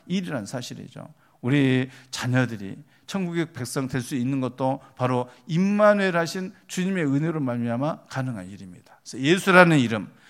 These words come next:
임마누엘의 이름, 이 두 이름을 주셨습니다. 구-, 저희 죄에서 우리를 구원하실 그 이름 예수, 우리와 영원히 세상 끝날까지 함께 하실 그 이름 임마누엘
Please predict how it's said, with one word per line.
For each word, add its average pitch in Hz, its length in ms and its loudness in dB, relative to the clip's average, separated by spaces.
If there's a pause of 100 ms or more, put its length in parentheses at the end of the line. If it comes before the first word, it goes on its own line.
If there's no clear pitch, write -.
(120)
임마누엘의 196 760 4
이름, 123 260 -2 (220)
이 202 300 -4
두 214 300 -2
이름을 170 400 -2
주셨습니다. 131 720 -2 (280)
구-, 139 340 2
저희 151 300 2
죄에서 135 540 -4
우리를 139 300 -4
구원하실 170 540 -2 (160)
그 202 140 -4
이름 170 420 -4
예수, 120 500 -4 (340)
우리와 190 440 8 (300)
영원히 196 440 8
세상 185 320 -2
끝날까지 185 520 -2
함께 226 360 -4
하실 185 420 2 (160)
그 226 120 2
이름 214 440 2 (160)
임마누엘 127 680 2